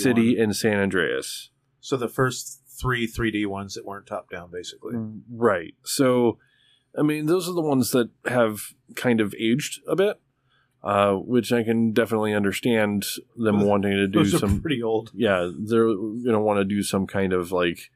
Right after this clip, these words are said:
Speaker 1: uh, reworking on that. And I guess there's going to be some, uh, some quality of life changes, though it's not gonna be, like,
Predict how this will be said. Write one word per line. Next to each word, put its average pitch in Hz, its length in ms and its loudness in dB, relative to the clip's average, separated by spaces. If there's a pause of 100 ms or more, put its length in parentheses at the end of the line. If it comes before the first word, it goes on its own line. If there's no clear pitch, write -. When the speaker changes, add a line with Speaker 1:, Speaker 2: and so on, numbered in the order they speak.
(420)
Speaker 1:
uh, 95 240 2
reworking 98 760 0
on 87 120 -4
that. 85 160 0
And 78 100 -2
I 113 60 2
guess 123 200 0
there's 120 220 2
going 120 300 2
to 107 60 0
be 107 140 -2
some, 98 600 0 (560)
uh, 104 360 2
some 127 680 2 (640)
quality 127 460 0
of 110 140 2
life 110 260 4
changes, 139 720 -4
though 117 180 2
it's 110 200 -4 (140)
not 117 300 0
gonna 117 160 2
be, 107 400 0
like, 95 280 2